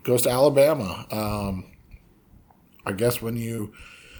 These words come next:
shellac the only undefeated team left in the country and make it look relatively easy after the first quarter, you earn that spot. Um, were you shocked to see Bama move up to number one, um, over Michigan, even though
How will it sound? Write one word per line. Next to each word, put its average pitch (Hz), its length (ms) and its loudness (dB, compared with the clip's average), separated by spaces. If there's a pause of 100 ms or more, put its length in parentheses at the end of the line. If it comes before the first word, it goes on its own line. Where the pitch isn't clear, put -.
shellac 120 800 2
the 104 480 0
only 123 260 -2
undefeated 117 520 -2
team 123 500 -4
left 117 300 -2
in 113 80 -2
the 110 80 -6
country 151 600 -4 (580)
and 110 240 -2
make 123 200 0
it 110 100 -2
look 117 260 -2
relatively 113 760 0
easy 123 380 -2
after 123 240 2
the 113 80 -2
first 113 280 -2
quarter, 131 440 -2 (1400)
you 135 260 2
earn 143 160 2
that 147 200 2
spot. - 560 2 (340)
Um, 123 240 0
were 147 140 6
you 208 100 6
shocked 170 380 6
to 170 80 -2
see 156 360 2
Bama 135 640 4
move 135 320 2
up 131 180 6
to 131 100 -2
number 123 200 2
one, 120 460 -2
um, 107 380 -4
over 123 240 -2
Michigan, 117 400 -2
even 117 180 -4
though 110 320 0